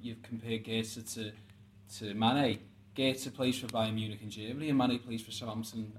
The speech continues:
and, and Senegal. Well, he, number one, he can't help from where he's born. You know, that's, that's, you know, the fact that one was born into the German national team and one was born into the Senegalese national team. And secondly, you know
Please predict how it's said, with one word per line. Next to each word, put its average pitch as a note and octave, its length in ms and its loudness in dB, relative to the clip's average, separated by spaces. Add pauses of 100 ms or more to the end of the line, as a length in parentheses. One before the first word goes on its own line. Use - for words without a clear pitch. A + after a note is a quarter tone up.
and, A2+ 240 -4 (720)
and G#2+ 240 -14
Senegal. D#3 540 0
Well, F3+ 260 -4
he, F3+ 180 -8
number F#3+ 180 -2
one, D3+ 100 4
he C#3+ 40 2
can't F#3+ 160 -6
help F3+ 220 0
from D3+ 100 -6
where C3+ 120 2
he's A2+ 120 -2
born. A#2+ 420 0 (600)
You C3 60 -4
know, B2+ 120 8
that's, - 140 -2
that's, C#3 220 -2
you C#3+ 100 2
know, C3 120 4
the A2+ 100 -4
fact - 220 -6
that A#2 120 2
one B2 160 8
was A#2+ 100 8
born A2+ 240 2
into A2+ 200 2
the G#2+ 120 -8
German A2+ 500 -2
national C#3 300 -4
team C3 180 -2
and A2+ 80 6
one G#2+ 100 2
was G#2+ 80 -8
born G2+ 180 -10
into G#2 140 -12
the G#2 80 -14
Senegalese G#2 520 -6
national D3 300 -8
team. B2+ 320 -4 (520)
And D3 100 0
secondly, F3+ 480 -4
you C#3 180 -2
know B2 180 -2